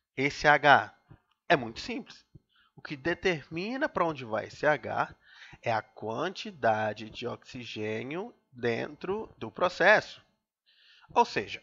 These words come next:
vamos lá, pra ficar mais claro é, se a atividade demanda um esforço mais acentuado,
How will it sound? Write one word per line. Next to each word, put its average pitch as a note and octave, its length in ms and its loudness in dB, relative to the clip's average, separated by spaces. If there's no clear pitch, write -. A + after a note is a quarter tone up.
vamos A#2+ 260 -8
lá, C#3 200 2
pra A2 160 -10
ficar A#2+ 260 0
mais E3 220 -2
claro D#3 440 8
é, A#2 160 -2
se D4 440 0
a E3 160 12
atividade C#3 720 4
demanda A#2+ 800 0
um B2+ 180 -4
esforço B2 640 -8
mais A#2 240 2
acentuado, A#2 800 2